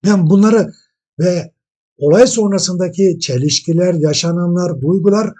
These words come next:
buralardan bir şey anlatabilirim. Ben burada, evet, bu kıza abisi tecavüz ediyormuş. Kız da kendine bir şey yaptı. Ya bırak ya. Ya da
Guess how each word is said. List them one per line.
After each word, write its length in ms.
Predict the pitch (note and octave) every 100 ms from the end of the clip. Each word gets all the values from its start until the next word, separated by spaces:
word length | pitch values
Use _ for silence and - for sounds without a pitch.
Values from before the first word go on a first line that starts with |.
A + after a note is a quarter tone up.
| _
buralardan 560 | C3+ A3+ A#3+ G#3 F3 D#3+
bir 60 |
şey 160 | - D3+
anlatabilirim. 680 | B2 B2+ - D3+ E3+ E3+ - _ _ _ _
Ben 240 | D#3 A3+ G#3
burada, 480 | F3+ F#3 A#3+ G3+ - _ _ _ _ - G#2 -
evet, 260 | C3 A2+ -
bu 160 | C3+ D#3
kıza 300 | C3+ A#2 B3+
abisi 460 | D3+ C#3 A#2+ A#2+ E3
tecavüz 480 | D#3 B2+ C#3+ C#3 A#2+
ediyormuş. 360 | G#2+ C#3 F3+
Kız 240 | - C3 A#2
da 120 | F3
kendine 520 | D#3+ B2 G#2+ B2+ E3+
bir 40 | D#3
şey 200 | - G#2
yaptı. 260 | F#2 - - _ -
Ya 300 | C#3 D3 B2+
bırak 340 | F#3 A3 A3
ya. 240 | C#3+ B2+ D3 _ _ _ _ _ _ _ _ _ _ _ _ _ _ _ -
Ya 180 | D#3+
da 260 | E3+ F#3+ G3